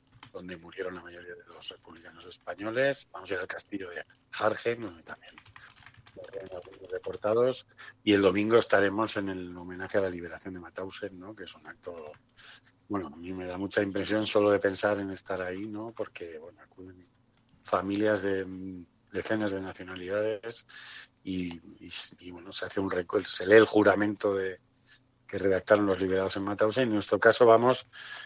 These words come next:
con la pancarta que hicieron los republicanos españoles allí, que está en la foto más icónica de la liberación, ¿no? Que en ese momento, pues, se les o-, se les ocurre, voy a decir,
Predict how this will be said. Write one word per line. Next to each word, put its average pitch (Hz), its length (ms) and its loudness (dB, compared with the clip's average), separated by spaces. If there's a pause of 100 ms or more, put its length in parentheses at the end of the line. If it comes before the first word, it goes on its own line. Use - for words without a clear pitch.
(160)
con 104 200 6
la 101 80 8
pancarta 104 440 10
que 113 100 6
hicieron 117 360 12
los 101 180 8
republicanos 98 680 0
españoles 110 640 4
allí, 117 360 4 (460)
que 101 100 6
está 104 320 8
en 101 140 4
la 92 140 2
foto 107 260 6
más 101 260 2
icónica 104 460 4
de 98 80 6
la 95 160 4
liberación, 98 800 2
¿no? 117 240 -8 (540)
Que 92 440 4 (340)
en 92 140 -6
ese 107 240 10
momento, 107 760 8 (320)
pues, 87 240 -4
se 98 100 2
les 90 220 0
o-, 82 160 -4 (120)
se - 200 4
les 92 380 0
ocurre, 104 460 0
voy 95 160 -6
a 95 80 -2
decir, 95 360 -4